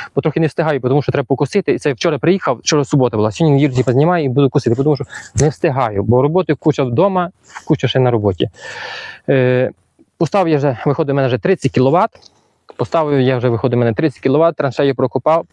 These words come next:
підключив все. Там підключив провода, тут. Ну, в, ну, в принципі, стандартно.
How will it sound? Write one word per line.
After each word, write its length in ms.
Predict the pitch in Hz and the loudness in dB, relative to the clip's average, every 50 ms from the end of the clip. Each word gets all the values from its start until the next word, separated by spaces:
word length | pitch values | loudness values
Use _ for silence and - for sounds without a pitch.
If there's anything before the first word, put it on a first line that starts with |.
| _ _ | _ _
підключив 560 | 147 131 - - 127 113 - - 156 175 165 | -2 -2 0 0 0 0 2 2 2 2 2
все. 280 | - - - 180 202 - _ _ _ _ - _ _ _ _ _ _ | 2 0 0 0 0 -2 _ _ _ _ -20 _ _ _ _ _ _
Там 160 | - 139 147 143 | -2 -2 0 0
підключив 420 | 156 160 156 147 - 156 151 151 | 2 2 0 2 2 2 0 0
провода, 580 | - - 160 151 143 143 143 143 147 147 139 - - - - _ - | 0 -2 -2 0 0 0 0 2 0 0 0 -4 -12 -20 -20 _ 0
тут. 200 | 147 139 - - 147 143 - - - | 0 0 0 0 -4 -4 -4 0 2
Ну, 100 | 320 247 | 2 2
в, 340 | - - - - - - - | 2 -2 -10 -14 -14 0 2
ну, 100 | 359 339 | 2 2
в 40 | 240 | 4
принципі, 360 | - 262 277 208 - - 214 | 2 0 -2 -2 0 0 -4
стандартно. 540 | - - - 220 214 175 135 113 117 113 | -2 0 -2 0 0 0 -2 0 -2 -4